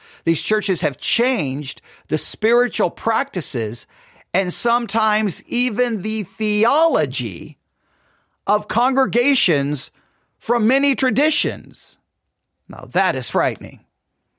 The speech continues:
That it's the worship service, it's the worship music that is changing the theology of many churches. Uh,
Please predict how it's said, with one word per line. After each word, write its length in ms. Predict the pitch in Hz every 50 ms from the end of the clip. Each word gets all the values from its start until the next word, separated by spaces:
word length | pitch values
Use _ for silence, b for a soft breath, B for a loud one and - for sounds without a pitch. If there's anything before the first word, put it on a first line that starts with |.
| _ _ _ _ _ _ _ _ _ _ _ _
That 180 | - 175 170 - -
it's 260 | 202 185 - - -
the 80 | 185
worship 460 | 160 147 233 294 311 - - - - 160
service, 540 | 156 196 202 196 185 190 180 160 - - -
it's 180 | 190 196 - -
the 80 | 208
worship 340 | 185 185 254 294 - - -
music 380 | - 190 190 180 156 - - -
that 180 | 196 185 185
is 220 | 180 185 - - -
changing 920 | - - - - - 262 277 294 302 294 247 - 175 175 165 160 151 139 b b b b b b b
the 160 | - 147 208 202
theology 960 | 202 - - 208 180 175 202 262 285 262 226 165 123 - 147 143 139 147 -
of 160 | 180 160 147
many 260 | 175 180 175 170 165
churches. 640 | 151 - 214 202 208 202 - - - - - - - b b b b b b b b b
Uh, 460 | - 147 160 160 160 156 151 147 139